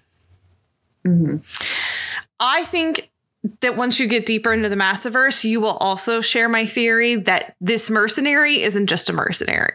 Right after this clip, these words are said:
Speaker 2: It's somebody important.
Speaker 1: Um, I would agree with you. I mean, I know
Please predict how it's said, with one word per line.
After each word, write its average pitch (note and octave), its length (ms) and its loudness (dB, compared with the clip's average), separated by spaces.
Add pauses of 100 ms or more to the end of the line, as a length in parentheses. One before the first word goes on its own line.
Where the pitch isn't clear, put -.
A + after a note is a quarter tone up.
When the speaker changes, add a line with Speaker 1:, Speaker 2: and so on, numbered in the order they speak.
Speaker 2:
It's A3 240 0
somebody F#3+ 720 0 (440)
important. - 680 -2 (1000)
Speaker 1:
Um, A3 540 -2
I A3 220 0
would B3 180 2
agree E3+ 380 0
with F#3+ 180 0
you. - 100 2
I - 80 2
mean, E3+ 140 4
I D3+ 100 2
know C#3+ 260 0